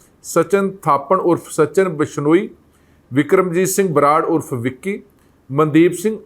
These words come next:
ਅਤੇ ਮਨਪ੍ਰੀਤ ਸਿੰਘ ਉਰਫ ਪੀਟਾ ਨੂੰ ਅਜ਼ਰਬਾਈਜਾਨ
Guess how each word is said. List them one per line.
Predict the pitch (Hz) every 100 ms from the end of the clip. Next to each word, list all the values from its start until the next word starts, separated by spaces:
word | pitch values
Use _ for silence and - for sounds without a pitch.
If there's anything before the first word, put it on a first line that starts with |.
| 165
ਅਤੇ | 160 180 180 143
ਮਨਪ੍ਰੀਤ | 151 151 165 160 185
ਸਿੰਘ | - 196 190
ਉਰਫ | 170 151 - -
ਪੀਟਾ | 160 160 202 180
ਨੂੰ | 143 135 - 160
ਅਜ਼ਰਬਾਈਜਾਨ | 202 196 170 170 165 175 196